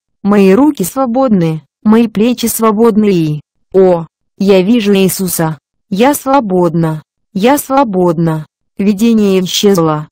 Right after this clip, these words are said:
и женщина села в постели. Я взглянула снова и увидела Господа.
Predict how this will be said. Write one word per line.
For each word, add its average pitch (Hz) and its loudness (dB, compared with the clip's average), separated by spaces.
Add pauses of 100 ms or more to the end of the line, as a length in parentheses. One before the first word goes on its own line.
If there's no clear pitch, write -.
(140)
и 262 0
женщина 233 0
села 262 0
в - -14
постели. 165 -4 (320)
Я 233 2
взглянула 208 2
снова 247 0
и - 2
увидела 247 0
Господа. 180 0